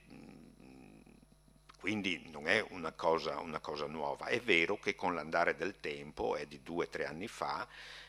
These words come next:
di due anni fa per la precisione, che il, ehm, gioco d'azzardo patologico è stato spostato nel più importante manuale, manuale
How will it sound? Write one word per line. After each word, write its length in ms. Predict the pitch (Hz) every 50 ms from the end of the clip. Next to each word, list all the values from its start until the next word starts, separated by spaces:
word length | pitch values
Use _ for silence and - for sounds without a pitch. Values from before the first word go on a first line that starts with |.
| - -
di 140 | - 82 78
due 200 | - 73 73 69
anni 160 | 71 85 110
fa 240 | - - 87 76 76
per 120 | - -
la 100 | 90 82
precisione, 920 | - - 78 78 - - 107 101 - 82 73 69 69 71 76 80 87 95
che 300 | - - 67 67 71 - - -
il, 320 | - 98 101 95 98 92 85
ehm, 1000 | 82 78 76 73 - - 82 78 76 76 73 71 69 69 71 - - - - - - - - - - - - - - - - - - - - - - -
gioco 260 | - 85 - - 82
d'azzardo 500 | 76 71 67 - 90 90 90 90 78 -
patologico 920 | - - 85 - - 123 107 82 73 71 71 71 78 90 - - 104 - - - - - - -
è 100 | - -
stato 420 | 87 - - - 92 95 - - -
spostato 640 | - - - 76 - - 107 123 - - - 69 69
nel 220 | 78 85 85 82
più 240 | - - - - 85
importante 640 | 87 85 - 80 - - - 92 101 95 - - 69
manuale, 880 | 67 71 71 71 73 78 82 82 78 73 71 69 69 - - - - 78
manuale 880 | 71 69 71 71 71 - - 147 147 147 139 - 67 - 127 123 127